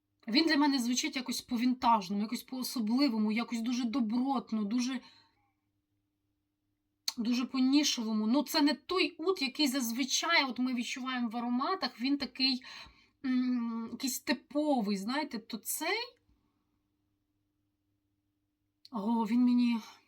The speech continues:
просто таким, знаєте,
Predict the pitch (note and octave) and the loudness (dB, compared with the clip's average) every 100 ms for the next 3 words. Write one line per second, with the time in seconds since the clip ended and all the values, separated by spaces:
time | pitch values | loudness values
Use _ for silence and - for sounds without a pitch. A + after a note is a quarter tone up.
0 | _ _ _ _ _ - - _ _ - | _ _ _ _ _ -20 -20 _ _ -4
1 | A3+ A#3 B3 A3+ A#3 G#3+ G3 A3+ A#3+ B3+ | -2 -2 -4 -4 -2 -2 -2 0 0 0
2 | A3+ G#3 | -2 -4